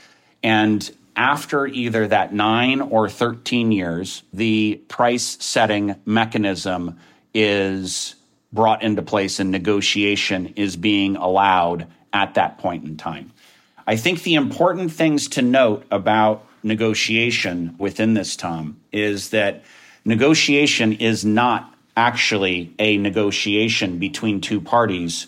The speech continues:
who come to and agree upon a price. The price is set, and it is really a take it or leave it proposition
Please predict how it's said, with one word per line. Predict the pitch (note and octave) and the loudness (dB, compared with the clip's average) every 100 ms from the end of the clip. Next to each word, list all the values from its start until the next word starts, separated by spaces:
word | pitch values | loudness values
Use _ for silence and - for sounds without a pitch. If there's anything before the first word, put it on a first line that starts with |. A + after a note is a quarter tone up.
| - | -4
who | A2 G#2+ G#2 G2 F2+ E2+ | 2 4 4 2 0 -6
come | - A2+ A2 | -2 2 2
to | - G#2 G2 F#2+ | 2 0 0 -2
and | G2+ F#2 | -2 -4
agree | F2 A2 A#2 G2+ F#2+ G2+ | -2 0 2 2 0 -4
upon | E2 F#2+ F#2+ | -2 0 0
a | F#2 F2 | -2 -6
price. | - B2+ - - - - - - _ - | 0 0 0 -8 -10 -14 -20 -20 _ -8
The | F#2+ | -6
price | - A#2 A2 | 0 0 2
is | G2 F2+ | -2 -2
set, | - A#2 D3 - _ _ _ _ - | 0 2 2 -2 _ _ _ _ -4
and | G#2+ G#2 | 0 2
it | G#2+ A#2+ | 0 2
is | B2 A#2+ G#2 | 2 2 2
really | A#2 A2+ G2+ | 2 4 2
a | F#2 | 0
take | F2 B2 A2+ | -2 -4 -2
it | A2+ A2+ | -4 -2
or | G#2 G2+ | 0 0
leave | F#2 F#2 B2 B2+ | 0 0 0 2
it | G2 F#2 - _ _ _ _ _ | 0 -2 -8 _ _ _ _ _
proposition | - A#2+ - F2 B2+ - G2+ F2 F2 | 0 0 0 -2 2 2 2 0 -4